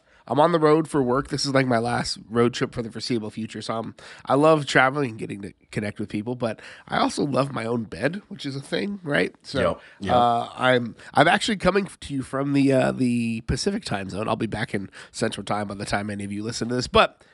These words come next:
Speaker 1: as we record, I'm in Pacific time. We're not here to talk about that. We do wanna open up the show and acknowledge longtime Texas fan and booster Red McCombs, uh, passed away Monday at the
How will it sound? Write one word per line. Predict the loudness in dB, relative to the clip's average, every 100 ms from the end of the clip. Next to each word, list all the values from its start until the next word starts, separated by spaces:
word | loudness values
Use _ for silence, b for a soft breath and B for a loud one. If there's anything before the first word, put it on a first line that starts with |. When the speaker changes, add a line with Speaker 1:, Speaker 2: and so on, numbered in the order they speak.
| b
Speaker 1:
as | -2 2
we | 4
record, | 4 6 6 6 4 -8 _ _ _ -4
I'm | 0 2 2
in | 0
Pacific | -2 -2 0 -2 0
time. | 2 4
We're |
not | 4 4
here | 2
to |
talk | 2 0
about | 2 0
that. | 2 2
We | 2
do | 2
wanna | 0
open | -2 -2
up | -2
the | 2
show | 4 2 0 B B B
and | 2 6 6 6
acknowledge | 2 2 4 4 2 -4
longtime | -4 -2 -2 0 0
Texas | 2 0 0 -6
fan | -2 -2 0
and | -2
booster | -4 -2
Red | -2 -2
McCombs, | -2 -2 -2 -2 -10 B B B
uh, | -4 -2 0
passed | 2 0 -2
away | -6 -2 -4 -4 _
Monday | -2 2 4 6 4 2 B B _
at | -10 -6
the | -4 -2 -4